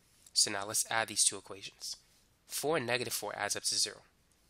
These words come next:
Two plus four is six, and twenty plus twenty is forty. So now what we need to do is take forty and divide it by six. So V two prime is six point six seven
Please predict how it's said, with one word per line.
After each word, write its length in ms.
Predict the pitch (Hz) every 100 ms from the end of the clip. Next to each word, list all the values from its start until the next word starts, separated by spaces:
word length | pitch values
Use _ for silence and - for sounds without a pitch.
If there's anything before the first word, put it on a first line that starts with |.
| _ _
Two 220 | - - 139
plus 320 | - 117 -
four 220 | 110 101
is 80 | -
six, 540 | - - - - - - _ _ _ _ -
and 140 | 104 98
twenty 320 | - 127 143
plus 320 | - 110 -
twenty 320 | - 131 101
is 180 | 98 -
forty. 360 | - 107 101 - _ _ _ _ _ _ _ _ _ _ _ _ _ _ _ _
So 180 | - 113
now 140 | 107
what 140 | 101 117
we 80 |
need 120 | 143 151
to 120 | 127
do 160 | 113 104
is 100 | -
take 280 | - 101
forty 480 | - - 120 143 185 - _ _ _ _ _ _ _ _ -
and 160 | 107
divide 260 | 104 104 104
it 60 | -
by 120 | 101
six. 580 | - 104 - - - - - _ _ _ _ _ _ _ _ _ _ _
So 300 | - - 110
V 240 | 101 123 131
two 240 | - 143
prime 460 | - 117 123 165 - _ _ _ _ _ _ _ _ _ -
is 240 | 110 104
six 400 | - - 135 -
point 360 | - - 110 -
six 320 | - 123 -
seven 440 | - 110 101 101